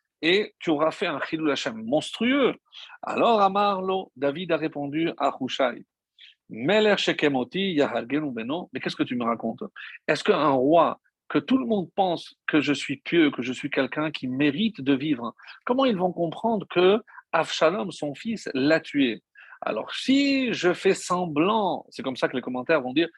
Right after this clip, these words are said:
si je fais semblant de faire Avoda Zara, ils ont dit que Avshalom m'a tué parce que j'ai fait Avoda Zara. Mais s'ils me tuent juste comme ça, ils vont se dire, mais c'est ça la maison de David,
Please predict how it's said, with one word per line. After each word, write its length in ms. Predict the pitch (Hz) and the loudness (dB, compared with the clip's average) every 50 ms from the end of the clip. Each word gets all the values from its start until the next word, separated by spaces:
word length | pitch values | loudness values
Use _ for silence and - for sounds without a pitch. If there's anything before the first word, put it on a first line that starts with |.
| - - - _ | -18 -20 -20 _
si 240 | - - 269 277 269 | -2 4 6 6 6
je 160 | 220 175 185 | 6 4 2
fais 160 | 160 - 185 165 | 2 2 0 0
semblant 500 | - - 170 165 170 170 185 202 214 202 | 0 -2 -4 -4 -2 0 0 0 0 -2
de 100 | 156 143 | -4 -4
faire 220 | - - 185 170 | -2 -2 0 0
Avoda 300 | 160 143 147 143 147 143 | 0 -2 0 0 -2 0
Zara, 420 | 135 135 127 117 113 117 156 190 - _ _ _ _ _ | 0 -2 -2 -2 -4 -4 -6 -6 -8 _ _ _ _ _
ils 180 | - 117 117 131 | -6 -4 -2 -2
ont 100 | 143 156 | -2 0
dit 180 | 175 240 262 226 | 0 0 0 2
que 100 | - 202 - | 2 0 2
Avshalom 540 | - 170 160 - - 190 196 233 254 247 220 | 2 0 0 0 0 0 2 2 0 0 0
m'a 120 | 208 214 | 0 -2
tué 240 | 208 - - 254 302 | -2 -2 -2 -2 0
parce 180 | 285 254 214 - | 2 0 0 0
que 80 | - | -2
j'ai 140 | 214 196 202 | -6 -6 -4
fait 120 | - - 220 | -2 -2 0
Avoda 340 | 214 208 196 196 190 196 | 0 0 0 -2 -2 -2
Zara. 360 | 175 185 180 165 175 160 151 - _ _ _ _ _ _ - | 0 -2 -2 -2 -2 -4 -4 -6 _ _ _ _ _ _ -6
Mais 100 | 151 170 | -4 -4
s'ils 360 | 165 - - 269 269 254 240 | -2 0 0 2 2 2 2
me 160 | 226 220 220 | 2 2 0
tuent 460 | 220 - - 240 233 196 - - - - | 0 0 -2 -2 0 -2 -2 -4 -6 -8
juste 500 | 123 113 113 113 117 151 254 262 196 - | -10 -10 -8 -6 -2 0 0 0 0 -2
comme 220 | - 196 190 180 160 | -4 -4 -4 -4 -2
ça, 300 | - 170 156 185 208 - _ _ _ _ - | 0 0 0 0 -2 -6 _ _ _ _ -4
ils 160 | - 151 156 | -2 0 0
vont 160 | 151 165 165 | 0 0 0
se 120 | 156 - 151 | 0 0 -2
dire, 260 | 139 165 226 233 196 | 0 0 0 0 0
mais 120 | 147 131 | -2 -4
c'est 140 | 120 - 139 | -4 -4 -6
ça 180 | 123 - 190 190 | 0 2 2 2
la 120 | 185 165 | 2 2
maison 280 | 147 143 139 135 160 156 | 0 0 -2 -2 -2 -2
de 100 | 139 127 | -2 -2
David, 420 | 123 123 120 120 170 220 233 208 | -2 -2 -4 -2 -2 -4 -4 -4